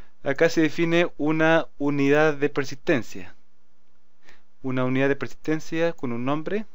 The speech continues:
El nombre puede ser cualquiera. Se configura el proveedor. En este caso vamos a utilizar Hibernate. Luego tenemos el data source o la conexión a la base de datos.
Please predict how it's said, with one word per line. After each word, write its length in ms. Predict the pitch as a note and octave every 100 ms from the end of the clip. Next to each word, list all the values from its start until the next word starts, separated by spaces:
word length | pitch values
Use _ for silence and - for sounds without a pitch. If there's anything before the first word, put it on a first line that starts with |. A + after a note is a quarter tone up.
| D#3
El 160 | B2+ B2
nombre 560 | C3 C3+ C#3 C#3+ C#3 - - - - -
puede 160 | C3
ser 140 | B2+ C3+
cualquiera. 520 | A#2+ - D#3 G3 G#3 - - - - - - - - - - - - -
Se 240 | - - C#3
configura 720 | C#3 C3+ C3+ D3+ E3 E3+ - -
el 300 | C#3+ C#3 C3+ - - - -
proveedor. 540 | - C3+ C3 D#3+ G#3 - - - - -
En 100 | C3
este 200 | C#3 C#3+
caso 260 | C#3+ -
vamos 160 | D3 C#3
a 40 |
utilizar 500 | C3 C3 - D3 D#3+ - - - - - -
Hibernate. 540 | C#3+ D#3 F3 A3 - - - - - - - - - - -
Luego 280 | C#3 C#3+ D3
tenemos 640 | D3 C#3+ D3 D3+ D#3+ - -
el 240 | - C3 B2+
data 240 | C3+ C3
source 400 | - E3 G#3 - - - -
o 140 | C3
la 120 | C3+
conexión 540 | B2+ B2 A#2+ C#3+ D3 -
a 60 | C3
la 100 | B2+
base 200 | B2 D3+
de 60 |
datos. 220 | D#3 F#3+